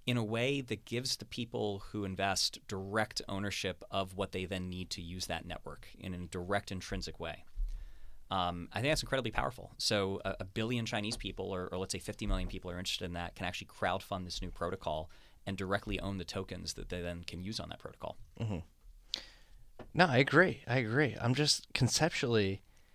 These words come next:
Speaker 2: I don't know why we need to spin up all these different protocols. So for me, from a design perspective, going back to design,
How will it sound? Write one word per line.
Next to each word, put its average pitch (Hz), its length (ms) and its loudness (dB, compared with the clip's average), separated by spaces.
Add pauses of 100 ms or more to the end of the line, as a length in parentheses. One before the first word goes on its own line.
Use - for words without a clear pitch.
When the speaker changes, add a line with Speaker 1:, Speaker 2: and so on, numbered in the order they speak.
(960)
Speaker 2:
I 123 60 2
don't 165 160 6
know 160 80 8
why 120 260 8
we 123 100 6
need 117 180 6
to 113 60 4
spin 117 300 6
up 113 200 4
all 104 220 2
these 104 220 2
different - 460 0
protocols. - 480 0
So - 120 8
for - 140 2
me, 113 460 6
from 107 140 6
a 107 40 10
design 98 380 6
perspective, - 760 2
going 101 220 2
back 90 160 0
to 90 80 -4
design, 92 580 2